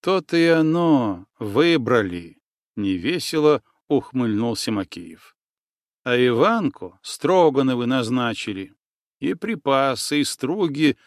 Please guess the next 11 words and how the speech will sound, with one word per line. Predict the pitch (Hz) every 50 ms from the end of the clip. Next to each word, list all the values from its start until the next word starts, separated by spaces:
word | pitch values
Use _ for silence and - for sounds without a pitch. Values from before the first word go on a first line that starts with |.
| _ _
всё | - - - - 143 180 202 196 165
здесь | 120 107 98 107 135 143 135 117 - - - _ _
строгановские. | - - - - - 127 131 131 120 113 110 101 98 92 - - - 101 98 95 - _ _ _ _ _ _ _ _ _ _ _ _ _ _ _ _ _ _
Потому | - 120 110 - 120 120 143 185 226 233 226 175 - - _ _ _ -
их | 151 196 220 156 -
слово — | - - 117 123 160 185 170 143 139 147 135 113 98 - _
указ». | - 127 110 - - 113 - - - - - - - _ _ _ _ _ _ _ _ _ _ _ _ _ _ _ _ _ _ _ _ _ _ _ _ _ _ _
«Да | - 101 131 156 156
где | 135 131 110 95 101 131 156 160 156 151
эти | 147 - - 170 170 156 143 - - 139
Строгановы-то?» | 117 - - - 135 165 175 170 139 135 135 135 127 120 117 - 120 107 98 95